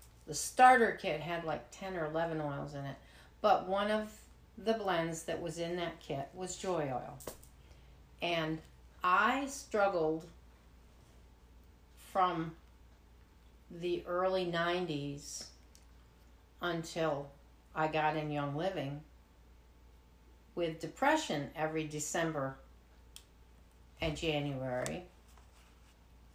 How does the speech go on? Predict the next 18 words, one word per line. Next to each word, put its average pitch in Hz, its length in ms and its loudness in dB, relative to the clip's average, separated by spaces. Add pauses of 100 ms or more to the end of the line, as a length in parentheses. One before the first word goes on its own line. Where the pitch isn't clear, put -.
(100)
And 156 200 0
I 143 160 0
truly 160 420 -2
believe 156 520 -4
part 156 200 0
of 147 80 -6
it 147 180 -4
was 143 220 -6
because 147 400 -6
of 135 100 -10
the 131 60 -8
loss 135 340 -2
of 139 80 -8
that 123 240 -4
baby. 160 600 -4
And, 160 180 -6
you 165 100 -8
know, 143 140 -6